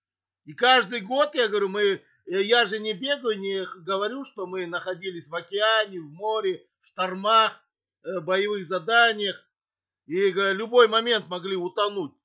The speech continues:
Но я же не бегаю об этом, э, по школам, по, э, детским сиротам к этим Соколов.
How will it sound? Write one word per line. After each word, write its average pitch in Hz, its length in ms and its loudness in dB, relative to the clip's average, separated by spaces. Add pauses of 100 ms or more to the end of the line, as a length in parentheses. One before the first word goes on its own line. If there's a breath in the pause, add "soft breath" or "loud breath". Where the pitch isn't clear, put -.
(180)
Но 185 80 -6
я 247 180 6
же 220 140 -8
не 233 140 -8
бегаю 247 420 0
об 190 120 -4
этом, 180 300 -8
э, 160 120 -10 (260)
по 196 120 -2
школам, 220 640 2
по, 170 480 0 (300)
э, 175 180 -4
детским 196 500 -4
сиротам 220 640 -2
к 185 80 -18
этим 165 400 -10 (160)
Соколов. 175 520 -6